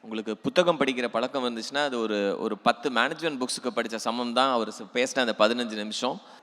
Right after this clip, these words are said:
கருத்துக்களை உள்வாங்கியிருந்தீங்க அப்படின்னா, ஆ, இதுல ஏதாவது ஒரு விஷயத்த நம்ம இம்ப்ளிமெண்ட் பண்ணாலே போதும். அவர் ஒரு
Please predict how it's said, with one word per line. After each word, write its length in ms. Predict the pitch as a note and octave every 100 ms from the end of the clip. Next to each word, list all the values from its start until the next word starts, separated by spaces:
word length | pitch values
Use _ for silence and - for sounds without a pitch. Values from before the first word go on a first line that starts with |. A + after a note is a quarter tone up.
| _ _ _
கருத்துக்களை 560 | B2+ C#3+ E3+ D#3+ C#3+ C3+
உள்வாங்கியிருந்தீங்க 840 | E3+ D#3+ D3+ C#3 C3 B2+ B2 A2+ -
அப்படின்னா, 540 | A#2 B2 B2 D#3+ G#3 - -
ஆ, 420 | G2+ G#2 G2+ G2 - -
இதுல 120 | C#3+
ஏதாவது 300 | D3 F#3 F#3+
ஒரு 220 | F3+ A#3+
விஷயத்த 460 | A#3+ A3+ G#3+ C#3 G2+ - - - - _
நம்ம 160 | A#2+ C3+
இம்ப்ளிமெண்ட் 380 | C3+ D3+ D3
பண்ணாலே 360 | B2+ C3 C3 C3
போதும். 200 | A#2+ A2+
அவர் 120 | A#2
ஒரு 260 | A#2+ B2+